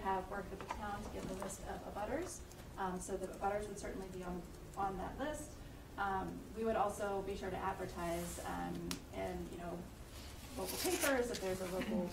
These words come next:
you know, Facebook group, you know, work, work with folks to try to get the word out of it, about the event.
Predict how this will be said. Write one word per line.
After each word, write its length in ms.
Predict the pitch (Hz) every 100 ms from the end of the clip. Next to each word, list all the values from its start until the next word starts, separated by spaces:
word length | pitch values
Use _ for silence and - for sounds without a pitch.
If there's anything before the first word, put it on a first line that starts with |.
| -
you 80 | 180
know, 80 | -
Facebook 400 | 330 320 - 277
group, 200 | 277 240 233 214
you 60 |
know, 80 | 190 185 -
work, 240 | 220 214 - 233
work 220 | 247 240 - 220
with 100 | 202
folks 220 | 208 190 -
to 80 |
try 160 | - 180
to 60 | 185
get 160 | 180
the 60 | 180
word 200 | 175 175
out 180 | 175 165
of 120 | -
it, 120 | - - -
about 240 | - -
the 40 | -
event. 400 | - - - -